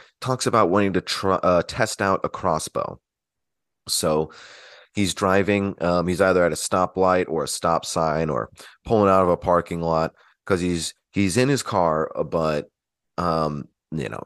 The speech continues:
not cruising down the street. And he asks the guy for directions walking down the, the sidewalk. And so as soon as the guy comes up to him and bends down to look through the window,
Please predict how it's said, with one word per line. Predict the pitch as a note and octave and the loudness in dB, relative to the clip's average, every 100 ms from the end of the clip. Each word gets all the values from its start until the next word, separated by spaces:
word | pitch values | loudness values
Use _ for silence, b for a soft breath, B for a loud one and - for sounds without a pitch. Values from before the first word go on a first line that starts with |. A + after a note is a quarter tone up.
| - | -8
not | F#2 G2 G2+ - | -2 0 0 -2
cruising | - A#2+ G#2+ G2 | -2 0 0 0
down | F#2+ F#2+ F#2 | 0 0 0
the | |
street. | - - F2 E2 D#2+ _ b b b _ _ _ | -4 -4 -2 -2 -4 _ b b b _ _ _
And | - F#2+ F#2+ E2+ | -2 2 0 0
he | G2+ | 0
asks | D2 A2 C3 - | 2 2 0 -2
the | D#2+ | -2
guy | F2 D#2 D#2 D#2 - _ _ _ _ _ _ - | 0 0 -2 -6 -12 _ _ _ _ _ _ -6
for | E2 | -4
directions | F2+ G#2 G#2 - C2 F2 | 2 2 2 -2 -6 -2
walking | E2+ D#2+ E2 | 0 0 -2
down | D#2+ D#2+ E2 | -2 0 0
the, | D#2+ D#2+ | 0 0
the | D2+ D#2 | 0 -2
sidewalk. | G2 F2 C#2+ C#2 C#2 B B B B | 0 0 -2 -8 -10 B B B B
And | F2 | -6
so | - F#2+ | 0 2
as | F#2 | 2
soon | B2+ B2+ | 2 0
as | A#2+ | 0
the | A#2 | 0
guy | A2+ | 0
comes | G#2 A#2+ F#2 F#2+ | 0 -2 -2 -2
up | B2 | -4
to | - F2+ | -4 -2
him | E2+ E2+ - _ | -2 -2 -10 _
and | F2 E2 | -10 -4
bends | G2+ G2+ F#2+ | -2 -2 -2
down | G2+ F#2+ | -2 0
to | |
look | G2 - | -2 -2
through | G2 | -4
the | F2 | -2
window, | F#2+ F#2 E2 D#2 | 0 0 -2 -4